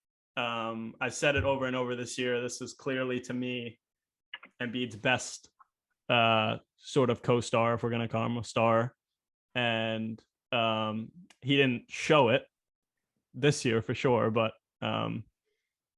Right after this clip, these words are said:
and I'm sure Embiid doesn't think that right now. I know he doesn't think that, but we'll see how it goes. Uh, definitely a lot of mistakes were made in the last four or five years. They've ma-, they've lost in the second round four of the last five years, and I can, you know, sit here and say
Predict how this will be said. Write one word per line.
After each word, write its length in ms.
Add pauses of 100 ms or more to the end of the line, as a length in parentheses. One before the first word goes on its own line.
(260)
and 80
I'm 80
sure 240
Embiid 220
doesn't 320
think 160
that 180
right 140
now. 140
I 80
know 180
he 60
doesn't 260
think 220
that, 160 (100)
but 120 (1400)
we'll 100
see 180
how 160
it 100
goes. 420 (160)
Uh, 220
definitely 380
a 60
lot 140
of 60
mistakes 420
were 80
made 380 (300)
in 100
the 80
last 340
four 160
or 60
five 220
years. 500 (200)
They've 220
ma-, 140 (100)
they've 160
lost 340 (140)
in 100
the 60
second 300
round 240
four 220
of 40
the 60
last 260
five 220
years, 340
and 260
I 120
can, 320
you 80
know, 80
sit 260
here 140
and 100
say 300